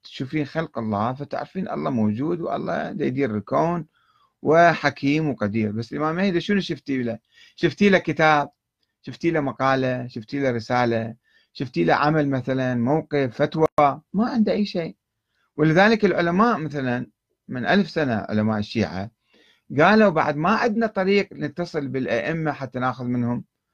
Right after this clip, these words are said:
آه، أح-، أحاديث وروايات، فلا بد أن نجتهد. ففتحوا باب الاجتهاد. ليش عندنا مجتهدين؟ ليش عندنا مراجع الآن؟ المرجع يروح يدرس ويبحث ويفكر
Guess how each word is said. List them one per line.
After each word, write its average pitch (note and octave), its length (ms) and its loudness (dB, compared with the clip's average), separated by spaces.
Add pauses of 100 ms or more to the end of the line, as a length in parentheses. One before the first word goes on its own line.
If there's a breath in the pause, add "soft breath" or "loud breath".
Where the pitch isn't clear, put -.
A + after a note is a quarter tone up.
(420)
آه، A2 540 0
أح-، - 200 -8 (320)
أحاديث A2+ 500 2
وروايات، F#2+ 580 -2
فلا A#2+ 220 2
بد D#3+ 260 -2
أن E3 260 0
نجتهد. A2+ 460 0 (460 soft breath)
ففتحوا G#3 640 4
باب G3 260 6
الاجتهاد. B2+ 560 0
ليش A3 200 4
عندنا A3+ 200 0
مجتهدين؟ F3 680 0 (400)
ليش G#3+ 180 4
عندنا A3 240 4
مراجع F3 440 2
الآن؟ C3 340 -2 (720)
المرجع G3 460 0
يروح G#3+ 340 0
يدرس G3 580 0
ويبحث F#3 600 0
ويفكر D#3 1040 -2